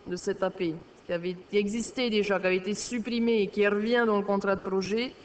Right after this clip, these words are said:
qui est lié donc à la construction et l'aménagement du bâtiment psychiatrique. Euh,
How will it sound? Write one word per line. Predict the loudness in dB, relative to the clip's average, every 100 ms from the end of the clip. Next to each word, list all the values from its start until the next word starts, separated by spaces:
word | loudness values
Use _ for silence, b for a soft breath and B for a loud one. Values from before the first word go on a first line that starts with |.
| B B B -4
qui | -2
est |
lié | 0 0 0 2
donc | 0 2
à | 2
la | 2
construction | 2 -2 -2 -4 0
et | 2
l'aménagement | 2 2 2 0 0 0
du | 0 -2 0
bâtiment | -2 0 -2 -2
psychiatrique. | -2 -6 0 0 0 -4 -4 -12 -20 B B B B B 0
Euh, | 4 4 6 4 2